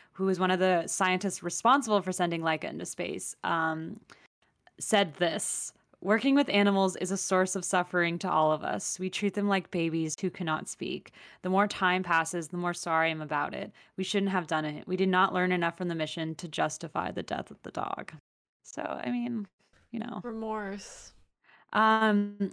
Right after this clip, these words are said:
Speaker 1: so the Soviet Union stopped launching dogs in nineteen sixties, and the United States ended its program kind of around them, uh, except for two squirrel monkeys who joined the astronauts, uh, on a space shuttle flight in nineteen eighty-five,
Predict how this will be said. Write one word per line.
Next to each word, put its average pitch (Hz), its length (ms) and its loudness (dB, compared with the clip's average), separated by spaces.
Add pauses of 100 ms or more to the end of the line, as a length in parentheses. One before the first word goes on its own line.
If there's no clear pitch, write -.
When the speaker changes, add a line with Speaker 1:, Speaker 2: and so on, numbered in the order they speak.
(160)
Speaker 1:
so 247 340 6
the 226 140 0
Soviet 269 320 4
Union 247 240 0
stopped 220 260 2
launching 208 320 6
dogs 185 340 6
in 185 140 -2
nineteen 180 340 -2
sixties, 254 760 2
and 190 500 4
the 185 180 0
United 196 320 2
States 190 480 -4
ended 185 220 -4
its 180 320 -4 (340)
program 175 560 -2 (600)
kind 226 200 2
of 214 60 6
around 175 320 4
them, 160 480 -2 (240)
uh, 165 340 4
except - 300 -4
for 185 160 0
two 233 260 -2
squirrel 226 440 2
monkeys 170 500 0
who 190 160 -4
joined 175 520 -2 (540)
the 202 160 -4
astronauts, 180 1000 0 (140)
uh, 165 360 0
on 170 160 0
a 175 60 -4
space 214 440 0
shuttle 190 260 2
flight 170 220 0
in 175 140 -4
nineteen 185 320 -2
eighty-five, 175 600 2